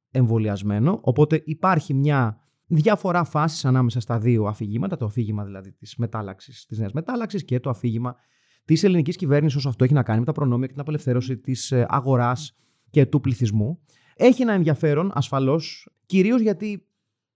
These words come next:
όταν θες να κερδίσεις ένα στοίχημα, το οποίο, ή μάλλον, όταν θες να πείσεις τον άλλον, ε, ότι το σχέδιο που έχεις ακολουθήσει είναι το σωστό και ξέροντας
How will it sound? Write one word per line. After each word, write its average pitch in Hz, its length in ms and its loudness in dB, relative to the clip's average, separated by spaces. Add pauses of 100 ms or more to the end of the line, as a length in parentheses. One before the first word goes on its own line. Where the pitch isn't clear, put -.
(160)
όταν 180 240 2
θες 196 160 -4
να 202 80 -4
κερδίσεις 160 360 0
ένα 156 240 4
στοίχημα, 135 540 -2
το 135 80 -6
οποίο, 131 280 -2 (1300)
ή - 160 -2
μάλλον, 160 340 0 (1160)
όταν - 240 2
θες 180 140 0
να 185 140 -4
πείσεις 165 320 -4
τον 131 200 0
άλλον, 117 420 -2 (680)
ε, 58 200 -10
ότι 123 540 -6
το 135 100 -4
σχέδιο 143 440 -2
που 139 100 -4
έχεις 139 180 -8 (140)
ακολουθήσει 123 580 -6
είναι 135 140 -2
το - 80 -8
σωστό 120 560 -8 (460)
και 147 160 -2
ξέροντας 180 840 -2